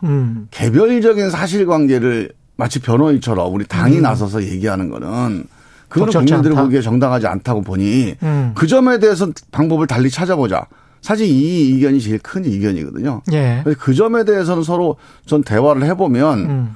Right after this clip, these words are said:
Speaker 2: 한쪽에서 그게 불가능하다 이렇게 얘기하는 분도 있고 그게 왜 불가능하냐.
Speaker 1: 음.
Speaker 2: 그리고 가능 불가능을 떠나서 만약에 이렇게 계속 간다면
Speaker 1: 음.
Speaker 2: 국민들이 이거를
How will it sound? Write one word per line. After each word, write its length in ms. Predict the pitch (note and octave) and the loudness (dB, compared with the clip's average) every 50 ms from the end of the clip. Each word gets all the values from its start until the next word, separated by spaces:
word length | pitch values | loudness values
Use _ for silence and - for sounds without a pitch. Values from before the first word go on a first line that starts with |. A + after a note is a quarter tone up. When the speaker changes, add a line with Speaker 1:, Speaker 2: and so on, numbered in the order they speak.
| - - | -10 -8
Speaker 2:
한쪽에서 400 | - F#3+ F#3 - G#3 F#3+ F3+ E3+ | -6 -4 -2 0 0 0 -2 -2
그게 160 | D3 C#3+ E3 | -2 -2 -4
불가능하다 600 | D#3 - A2+ A2 G#2+ C#3+ F3 G#3 A3 G#3 F#3+ D#3+ | -2 -2 -2 0 2 2 2 2 0 0 2 2
이렇게 260 | C3+ C3 C3 B2+ C3+ | 0 0 0 0 0
얘기하는 300 | A#2+ A#2 C3 C#3+ C3+ B2+ | 2 2 2 2 2 0
분도 220 | G#2+ A2 G#2+ F#2+ B2 | 0 -2 -2 -2 -4
있고 340 | G2+ D#2 - A#2+ A#2+ - - - - _ _ _ _ _ | -4 -4 -4 -4 -4 -4 -6 -10 -20 _ _ _ _ _
그게 220 | - - C3 D3+ | -4 0 2 2
왜 100 | D#3 D#3 | 2 2
불가능하냐. 1120 | C#3 B2 - G#2+ G#2+ C#3 D3+ D3+ D3+ C3 A#2 G#2 F2+ D#2+ D#2+ E2 E2+ F2+ G2+ G#2 F#2+ F2+ F2 | 0 -2 -4 -2 0 2 2 2 2 0 0 -2 -2 -4 -4 -4 -2 -2 -2 -2 -2 -2 -2
Speaker 1:
음. 60 | C#3+ C#3 | -2 0
Speaker 2:
그리고 460 | B2+ D3 - E3+ G#3+ A#3 A#3 - - - - - - _ | 2 2 2 2 2 0 0 -2 -6 -12 -20 -20 -20 _
가능 340 | - G#2+ C3 D3 G3+ A3+ A3+ | -6 -2 0 0 0 0 0
불가능을 400 | G3+ G#3 G3 F#3 F3+ E3+ D#3+ C#3+ | 0 2 2 2 2 0 0 -2
떠나서 800 | F3+ G3 G#3+ G#3+ G3 C#3 A#2 A2 G2 G2+ A#2 C3 B2+ G2 D#2 - - - - - - | -2 -2 -2 -2 -2 -2 0 0 0 0 0 0 -2 -2 -4 -8 -14 -20 -20 -20 -10
만약에 380 | - - C#3+ F3+ G#3 G#3+ G3+ G#3 | -6 -2 -2 0 0 0 0 0
이렇게 280 | D3+ D3 D#3 - F#3 D#3 | 0 0 0 -2 -4 -2
계속 400 | B2 A#2+ B2+ B2+ E3+ G3 - _ _ _ _ _ _ _ | 0 0 0 0 0 -2 -4 _ _ _ _ _ _ _
간다면 640 | - - B2+ D3+ D3+ D3 A#2 A#2 D3 D3+ A#2+ F#2 - - | -2 0 0 2 2 2 2 2 2 2 0 -2 -6 -6
Speaker 1:
음. 200 | F3 D#3 D3+ C3+ A#2+ | -6 -6 -6 -4 -2
Speaker 2:
국민들이 560 | F#3 A#3 A#3+ C4 A#3+ G#3+ F3 C3+ G#2+ F2+ - - _ - - _ - | 0 2 2 2 2 2 2 0 0 -2 -4 -10 _ -20 -20 _ -2
이거를 500 | C#3 C3+ D3 D#3+ D#3 E3 E3+ E3 D#3+ | -2 0 0 0 0 0 -2 -2 -2